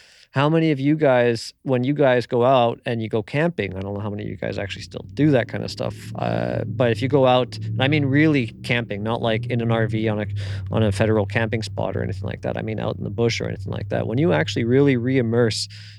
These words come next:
into raw nature, it's, you feel,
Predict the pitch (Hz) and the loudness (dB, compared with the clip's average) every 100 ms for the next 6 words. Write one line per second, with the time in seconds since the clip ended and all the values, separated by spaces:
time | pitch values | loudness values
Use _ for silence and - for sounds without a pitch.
0 | - 120 120 117 117 110 107 - - - | -6 -2 -2 -2 -2 -2 -2 -6 -10 -2
1 | 120 120 117 113 120 110 104 - - - | 2 2 2 -2 -2 -4 -4 -8 -20 -20
2 | _ _ _ _ _ _ _ _ _ _ | _ _ _ _ _ _ _ _ _ _
3 | 156 151 - - - _ _ _ _ - | 2 4 0 -6 -8 _ _ _ _ 0
4 | 151 165 - 170 190 170 120 | 2 2 -2 -2 4 6 4